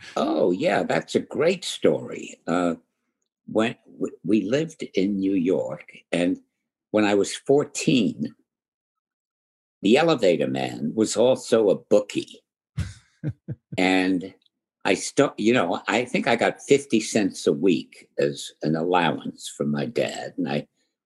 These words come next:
I put my savings into betting on the races. And I won the daily double. That's where you win, I think, the first race and the second race.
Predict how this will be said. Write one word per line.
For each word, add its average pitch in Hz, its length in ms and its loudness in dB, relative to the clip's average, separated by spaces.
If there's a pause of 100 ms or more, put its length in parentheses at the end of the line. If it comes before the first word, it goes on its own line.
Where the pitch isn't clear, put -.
(240)
I - 80 -4
put - 340 -2
my 98 180 2
savings - 1200 -2 (120)
into 87 360 0
betting 110 420 4
on 104 200 0
the 113 120 4
races. - 680 -2 (840)
And 92 160 2
I 101 140 4
won 117 460 4
the 107 120 2
daily 101 460 2
double. 101 380 0 (240)
That's 87 320 -4
where 92 120 4
you 82 180 0
win, 82 500 0
I 73 80 -2
think, 92 400 -2
the 80 200 -8
first 95 340 2
race 76 360 -2 (100)
and 78 320 0
the 76 80 -6
second - 520 -4
race. - 420 -16